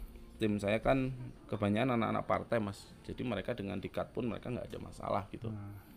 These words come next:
Speaker 1: Terus saya banting setir, saya ketemu teman saya yang, eh, awalnya sama-sama main kuliner tuh startnya bareng di dua ribu dua belas juga, Mas. Gitu, cuman,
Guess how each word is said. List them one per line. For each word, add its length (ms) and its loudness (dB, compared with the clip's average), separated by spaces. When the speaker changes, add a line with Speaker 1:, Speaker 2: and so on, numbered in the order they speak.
Speaker 1:
Terus 160 -8
saya 100 2
banting 240 2
setir, 400 8
saya 400 4
ketemu 360 2
teman 300 0
saya 340 6
yang, 280 4
eh, 260 8
awalnya 500 10
sama-sama 640 4
main 540 2
kuliner 400 4
tuh 120 0
startnya 320 0
bareng 280 4
di 100 -2
dua 160 0
ribu 180 0
dua 140 2
belas 200 -2
juga, 200 -4
Mas. 220 -8
Gitu, 280 -4
cuman, 360 0